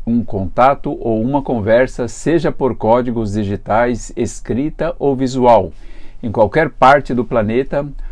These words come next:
ou onde o ser humano puder chegar ou estar. É algo impressionante, feito num piscar de olhos. Provavelmente a palavra distância ficará arcaica nos dicionários nos próximos anos.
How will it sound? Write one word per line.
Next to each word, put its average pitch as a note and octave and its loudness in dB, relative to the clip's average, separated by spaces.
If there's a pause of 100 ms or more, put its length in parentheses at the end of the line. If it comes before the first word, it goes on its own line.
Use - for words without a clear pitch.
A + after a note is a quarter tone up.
(220)
ou C3+ 6
onde D#3+ 2
o B2 2
ser D#3 -2
humano C3+ 2
puder A#2+ -2
chegar A2+ 0
ou C3+ -2
estar. A#2+ -2 (580)
É C3 4
algo B2+ 4
impressionante, C3 0
feito C3 0
num A#2+ 2
piscar C#3 0
de C3+ -2
olhos. F#2 0 (420)
Provavelmente B2 2
a F#2 2
palavra A2+ 2
distância C3 -2
ficará G#2+ 0
arcaica A#2 2
nos G#2+ -4
dicionários A#2+ 0
nos A2 -4
próximos C3+ -2
anos. F#2+ -4